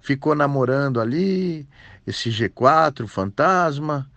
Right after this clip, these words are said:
Ficou olhando, fazia os pontos, falava em fugir do rebaixamento, saiu do rebaixamento matematicamente, continuou pon-, pontuando e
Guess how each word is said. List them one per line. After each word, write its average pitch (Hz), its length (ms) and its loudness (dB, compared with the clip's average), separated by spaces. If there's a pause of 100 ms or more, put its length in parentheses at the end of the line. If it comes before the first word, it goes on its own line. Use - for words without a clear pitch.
(240)
Ficou - 240 -4
olhando, 156 640 0
fazia 123 320 -2
os 127 120 -2
pontos, 170 580 -4
falava 131 400 2
em 123 100 -4
fugir 120 360 -4
do 123 100 0
rebaixamento, 117 840 -2
saiu 123 300 0
do 120 80 -2
rebaixamento 117 800 -2
matematicamente, 120 960 -2 (320)
continuou 143 540 0
pon-, 127 260 -4 (480)
pontuando 147 880 2 (1040)
e 202 240 8